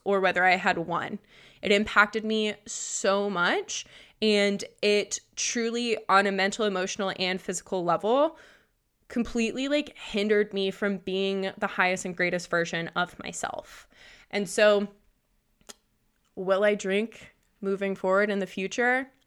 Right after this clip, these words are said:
I don't know. I, I don't know what the rest of life holds for me, but I can say that after going on this journey and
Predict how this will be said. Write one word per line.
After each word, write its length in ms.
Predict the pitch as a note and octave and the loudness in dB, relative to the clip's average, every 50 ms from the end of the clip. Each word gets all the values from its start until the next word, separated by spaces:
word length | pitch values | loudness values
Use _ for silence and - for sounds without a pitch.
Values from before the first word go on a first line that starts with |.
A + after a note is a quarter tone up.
| _ _ _ _ _ _ | _ _ _ _ _ _
I 200 | F#3+ F#3 F#3 F3+ | -6 -4 -2 -4
don't 380 | F3+ F3+ F3+ F3+ E3+ F3+ F#3+ - _ _ _ _ - | -4 -4 -6 -6 -6 -6 -8 -10 _ _ _ _ -4
know. 560 | F3 F3 F3 F3+ G3 G#3 A#3+ C4+ D4+ D#4+ D4 - _ _ _ _ _ _ _ - | -2 0 2 2 2 2 0 -2 -4 -6 -10 -16 _ _ _ _ _ _ _ 4
I, 480 | G3 G3 F#3+ F#3+ F#3+ G3 F#3+ G3 F#3 - | 8 10 10 10 8 8 4 2 2 2
I 80 | - G3 | 0 2
don't 340 | F#3 G3+ F#3+ G3 G3+ - - | 4 4 2 2 0 -2 -4
know 260 | F3 F3+ F#3 F#3+ G3 | -2 0 2 2 2
what 300 | F#3+ F#3 F#3 F3+ - - | 2 2 2 0 0 0
the 80 | F#3+ F3+ | 2 2
rest 260 | F#3 F#3 - - - | 2 2 2 -2 -10
of 140 | G3 - - | -10 -4 -2
life 240 | F3+ E3+ F3 - | 0 0 0 -2
holds 400 | - - - F3 F3 F3 - - | -4 -4 -2 -2 -2 -2 -6 -10
for 300 | - - - F3 F3 F#3 | -12 -6 -2 0 0 0
me, 360 | F#3+ G#3 G#3+ A#3 B3+ C#4 C#4+ C#4 - - - - - - - _ _ _ | 0 0 0 0 0 -2 -4 -8 -14 -20 -20 -20 -20 -20 -20 _ _ _
but 380 | _ G#3+ G#3 G3 G3 G3 - - - | _ 4 6 8 6 6 4 6 4
I 140 | G3+ G3 F#3+ | 4 4 4
can 220 | - - G3 G3 | 2 -4 -6 -6
say 420 | - - - F#3+ F#3 G3+ G#3 A3 | -6 0 2 2 4 4 4 2
that 460 | G#3 F#3 G3 F#3 F3+ F3+ F#3 F3+ - - _ _ - | 2 4 4 6 6 4 2 0 -4 -10 _ _ 4
after 880 | G3 F#3+ G3 - - - _ - G#3 G#3 G#3 G#3 G#3 G3+ G#3 A3+ A#3+ _ _ _ A#3 G3 F3+ | 6 6 6 4 -2 -8 _ 2 4 4 6 6 4 4 0 -4 -12 _ _ _ -20 -20 -4
going 380 | F3 G3 F#3 F#3+ G3 G#3 G#3 G#3 - - | 0 0 2 2 2 2 0 -2 -4 -4
on 400 | F#3 F#3+ F#3+ F#3+ F#3+ F#3+ F#3+ - - | 0 2 2 2 2 0 -2 -4 -8
this 440 | - G3 F#3 F#3+ F#3 - - - - | -10 -8 -8 -8 -8 -6 -10 -12 -12
journey 720 | - - - F3+ F#3 F3 F3+ F#3+ G3 G#3+ A#3+ C4+ D4 D4 - _ _ - - _ _ _ _ | -10 -4 -2 0 0 0 0 -2 -2 -2 -2 -4 -6 -8 -12 _ _ -20 -20 _ _ _ _
and 560 | G3+ G3+ G3+ G3 G3 G3 F#3+ F#3+ F#3+ F#3 - | -2 0 2 2 2 2 0 -2 -4 -6 -10